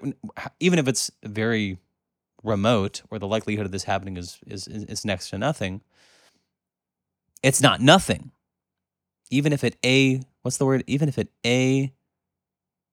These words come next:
si-, what, what's it, what, uh, asymptotically, is that <laughs> asympt-, like an asymptote, right? When you're doing, I forget which math it is, but, you know, the line that approaches zero but never actually reaches an asymptote,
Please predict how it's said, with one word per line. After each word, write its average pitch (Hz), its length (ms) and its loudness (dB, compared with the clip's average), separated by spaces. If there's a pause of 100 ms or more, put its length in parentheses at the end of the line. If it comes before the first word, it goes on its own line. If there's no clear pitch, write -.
(520)
si-, - 600 -2
what, 127 200 -2
what's 147 140 0
it, 143 100 -2 (220)
what, 135 180 -4
uh, 123 220 2 (540)
asymptotically, 151 960 4
is 123 100 -2
that 127 300 -2
<laughs> - 100 -16
asympt-, 156 560 2
like 113 140 -6
an 98 80 -4
asymptote, 147 720 0
right? 135 260 0
When 110 120 -4
you're 101 100 0
doing, 110 280 0 (760)
I 98 120 -4
forget 92 200 -8
which 87 200 -10
math 92 220 -2
it 87 60 -4
is, 87 120 -6
but, 170 120 2
you 208 80 6
know, 120 200 6 (240)
the 113 100 2
line 131 360 4
that 107 320 2
approaches 151 960 0 (640)
zero 143 380 4
but 113 140 0
never 120 200 2
actually 123 320 0
reaches 117 480 -4
an 92 160 -10
asymptote, 131 640 -2